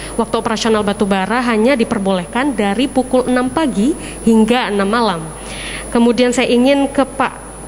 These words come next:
Fauzi, Pak. Menanggapi, eh, tanggapan dari kedua lembaga, dari Dinas Perhubungan maupun dari Kepolisian, bahwa kedua pihak lembaga telah menjalankan sesuai mekanisme. Lalu menurut Bapak nih, apa yang perlu kita benahi?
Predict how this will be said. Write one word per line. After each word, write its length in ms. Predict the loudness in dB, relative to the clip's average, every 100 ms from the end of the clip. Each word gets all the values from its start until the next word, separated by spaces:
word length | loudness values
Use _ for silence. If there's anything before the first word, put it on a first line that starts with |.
| -16 -4
Fauzi, 320 | 2 4 2
Pak. 400 | 2 -2 -4 -10 -10 -12 -12 -12 -10 -2 2
Menanggapi, 960 | 4 4 4 2 0 0 2 4 2
eh, 680 | 2 0 0 2 2 2 2 -2 -4 -2
tanggapan 400 | 2 2 0 0
dari 240 | 0 0
kedua 800 | -2 0 2 4 2 0 -2 -2 2
lembaga, 560 | 2 2 0 -2 -4 -6 -14 -12 -2
dari 160 | 0
Dinas 320 | 2 2 0 -2
Perhubungan 400 | 0 2 2 2
maupun 400 | 0 0 2 2
dari 160 | 0
Kepolisian, 640 | -2 0 0 2 0 0 -4 -12 -16 -16 -2
bahwa 480 | 0 2 2 2 -2 -8 -14 -8
kedua 400 | -2 2 4 2
pihak 640 | 2 -2 -2 -2 -4 -4 0
lembaga 480 | 4 4 2 0 0
telah 240 | 0 2
menjalankan 560 | 0 2 0 0 0 0
sesuai 240 | 2 2
mekanisme. 640 | 2 2 2 2 2 2 0 -6 -12 -12 -12 -12 0
Lalu 320 | 2 4 4
menurut 160 | 4 2
Bapak 320 | 0 0 -2
nih, 160 | 0
apa 240 | -2 0 0
yang 80 | 2
perlu 160 | -2
kita 240 | -2 -2 0
benahi? 480 | 2 2 2 0